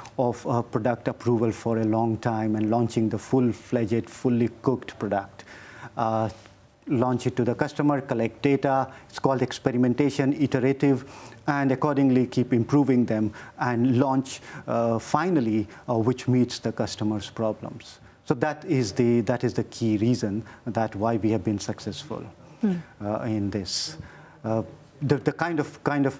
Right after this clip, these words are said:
Speaker 1: products which we have launched, uh, while doing this, and just to give you an example that how it makes a difference.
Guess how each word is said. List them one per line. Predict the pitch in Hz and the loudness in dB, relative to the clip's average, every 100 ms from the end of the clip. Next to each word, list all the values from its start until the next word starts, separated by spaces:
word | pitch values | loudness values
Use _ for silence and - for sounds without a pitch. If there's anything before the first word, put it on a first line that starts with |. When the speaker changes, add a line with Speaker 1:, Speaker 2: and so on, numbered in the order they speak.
| - | -4
Speaker 1:
products | 120 131 - - | 0 0 -2 0
which | 147 147 | 0 4
we | 151 | 2
have | 147 127 | 2 2
launched, | 127 131 139 - - | 2 4 0 -2 2
uh, | 139 135 131 | 4 6 4
while | 117 123 120 | 4 2 2
doing | 123 127 156 | 2 4 4
this, | 160 190 - | 2 0 0
and | 147 123 | 2 2
just | 139 - | 2 2
to | |
give | 131 139 | 2 4
you | 143 | 4
an | |
example | 131 104 151 151 147 | 4 2 0 2 0
that | 123 123 | 2 0
how | - 147 | 0 2
it | 147 127 | 2 2
makes | 127 127 - | 2 2 0
a | |
difference. | 110 123 123 101 - | 0 0 0 0 -2